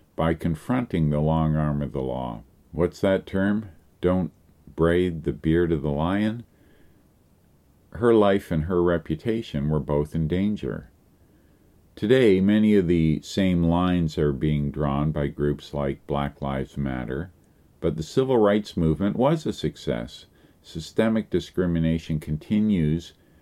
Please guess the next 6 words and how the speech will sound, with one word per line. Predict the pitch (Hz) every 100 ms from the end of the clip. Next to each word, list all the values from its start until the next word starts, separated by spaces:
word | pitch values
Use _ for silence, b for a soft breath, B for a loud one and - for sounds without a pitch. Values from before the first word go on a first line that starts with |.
| b _
to | - 85 78 78 76 -
maintain | 87 92 90 80 - 85 80 82
a | 76
class | 71 - 82 82 82 -
of | 71
privilege | - 90 78 80 78 80 -